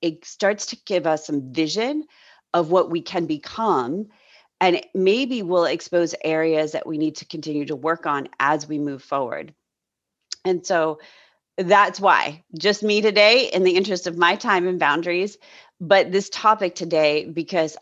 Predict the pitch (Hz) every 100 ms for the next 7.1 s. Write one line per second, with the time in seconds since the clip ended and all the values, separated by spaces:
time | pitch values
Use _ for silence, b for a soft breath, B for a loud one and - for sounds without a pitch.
0 | - 151 170 165 170 170 - 160 156 -
1 | 165 156 147 156 170 170 170 160 151 147
2 | - 147 - 143 139 151 143 - 147 147
3 | 139 - 147 139 139 - - b b b
4 | - 170 165 151 147 143 143 - 160 175
5 | 175 165 - - - - 131 131 123 131
6 | - _ - 147 147 147 147 120 143 -
7 | -